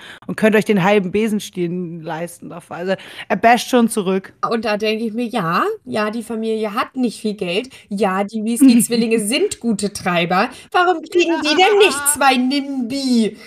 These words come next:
Speaker 2: <laughs>
Speaker 1: Ja.
Speaker 2: Also.
Speaker 1: Ja, zu Recht. Darauf kommt aber Ron nicht. Ron, äh,
Speaker 2: <laughs>
Speaker 1: man findet das einfach nur super.
Speaker 2: Ja. Ja, der Süße.
Speaker 1: Ja.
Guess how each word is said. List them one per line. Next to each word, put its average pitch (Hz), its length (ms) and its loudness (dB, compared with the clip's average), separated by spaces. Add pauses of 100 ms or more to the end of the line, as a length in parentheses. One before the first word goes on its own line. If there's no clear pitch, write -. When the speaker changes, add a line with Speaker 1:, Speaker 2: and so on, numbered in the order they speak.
(140)
Speaker 2:
<laughs> - 60 -10 (1000)
Speaker 1:
Ja. 370 440 4 (2000)
Speaker 2:
Also. 294 580 -2
Speaker 1:
Ja, 254 120 -12
zu - 160 -4
Recht. 370 800 0
Darauf 311 320 2
kommt 311 220 2
aber 254 200 2
Ron 254 340 4
nicht. 269 260 0
Ron, 254 380 2
äh, 254 300 0
Speaker 2:
<laughs> 262 260 -10
Speaker 1:
man 339 140 -2
findet 262 300 -6
das 247 220 -6
einfach 233 280 -2
nur 277 180 -4
super. 214 480 -8
Speaker 2:
Ja. 269 220 -4 (1400)
Ja, 240 320 -4
der 226 200 -2
Süße. 202 600 -8
Speaker 1:
Ja. 220 540 4